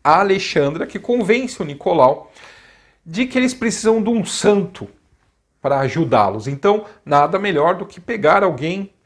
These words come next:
que precisa ser santificado, e essa pessoa, então, intermediaria com os céus a vinda de um herdeiro para a dinastia Romanov.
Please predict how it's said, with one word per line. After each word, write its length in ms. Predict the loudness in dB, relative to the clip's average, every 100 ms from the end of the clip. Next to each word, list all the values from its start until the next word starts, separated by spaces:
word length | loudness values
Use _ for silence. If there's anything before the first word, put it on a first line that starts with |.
| _ _ _ _
que 240 | -10 -8
precisa 400 | -8 -8 0 0
ser 140 | 0 -2
santificado, 800 | -2 -6 -6 -8 2 4 4 2
e 40 |
essa 220 | -2 -4
pessoa, 480 | -4 -2 0 -2 -2
então, 520 | -4 -4 -2 -2 -6 -12
intermediaria 1000 | -8 -6 -2 -2 -2 0 0 0 0 -4 -4
com 240 | -4 -6
os 100 | -6
céus 520 | -4 0 0 -2 -8 -18 -20 -8
a 100 | -2
vinda 440 | -2 -2 -4 -2 -2
de 100 | -2
um 140 | -2
herdeiro 400 | -2 -2 -2 -2
para 140 | -2
a 40 | -4
dinastia 440 | -2 -6 -4 -4
Romanov. 560 | -2 0 0 0 -4